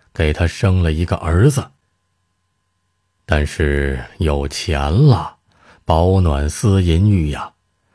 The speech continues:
本来就是一颗花花心的汪家人，怎么能看得上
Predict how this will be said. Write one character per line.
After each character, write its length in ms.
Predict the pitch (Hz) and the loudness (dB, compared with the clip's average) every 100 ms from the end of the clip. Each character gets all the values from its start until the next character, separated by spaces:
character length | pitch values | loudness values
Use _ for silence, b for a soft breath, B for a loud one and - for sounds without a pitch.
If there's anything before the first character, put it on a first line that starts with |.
| _ - | _ -2
本 300 | 85 80 85 | 0 2 2
来 220 | 95 135 | 2 2
就 200 | 117 95 | 2 2
是 200 | - 95 | 2 0
一 120 | 85 | 0
颗 220 | - 98 | 0 -2
花 300 | 95 123 120 | 0 2 2
花 160 | - 85 | 2 -2
心 260 | - 95 | 0 0
的 140 | 82 80 | 0 0
汪 260 | 92 95 | 2 2
家 200 | 90 92 | 2 0
人， 300 | 87 80 95 - B B | 2 2 0 -2 B B
怎 180 | - 80 | -2 0
么 140 | 80 | 2
能 200 | 87 127 | 2 2
看 280 | 175 - 143 | 2 2 4
得 100 | 135 | 4
上 320 | 135 131 110 | 4 4 2